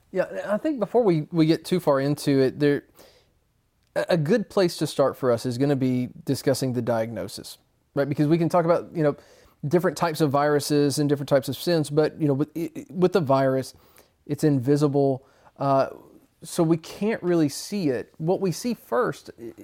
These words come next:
is always the symptoms, right? Um,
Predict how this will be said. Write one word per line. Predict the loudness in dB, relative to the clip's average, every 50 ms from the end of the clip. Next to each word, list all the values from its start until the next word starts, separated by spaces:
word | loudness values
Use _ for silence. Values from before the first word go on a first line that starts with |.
| -20 _ _
is | -6 -4 -2 0
always | 2 2 2 2 2 2 0
the | -4 -8
symptoms, | -6 -6 -8 -8 -8 -12 -20 _ _ -20 -20 _ _ _ _ _ _ _ _ _
right? | -6 -6 -6 -6 -8 _ _ _ _ _ _ _ _ _ -2
Um, | 2 2 4 4 4 2 0 -2